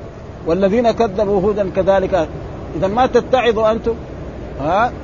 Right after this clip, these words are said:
تعرفوا بعدين ي-، ي-، ينزل بكم ما نزل بهؤلاء، ها، فه-،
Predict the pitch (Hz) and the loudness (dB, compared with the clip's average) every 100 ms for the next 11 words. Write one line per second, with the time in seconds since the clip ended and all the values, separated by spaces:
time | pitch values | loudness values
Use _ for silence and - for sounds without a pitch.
0 | - 220 233 247 226 196 208 262 254 - | -10 -2 4 4 4 2 2 0 -2 -6
1 | 190 226 - - - - 175 277 277 262 | -4 -4 -6 -12 -12 -6 0 2 4 2
2 | 233 - 240 233 233 226 190 190 170 160 | 0 0 2 2 2 2 4 2 2 2
3 | 156 160 147 - - - - - 143 165 | 0 0 -2 -2 -6 -12 -12 -8 -2 0
4 | 220 - 214 233 190 175 | 0 4 4 4 2 0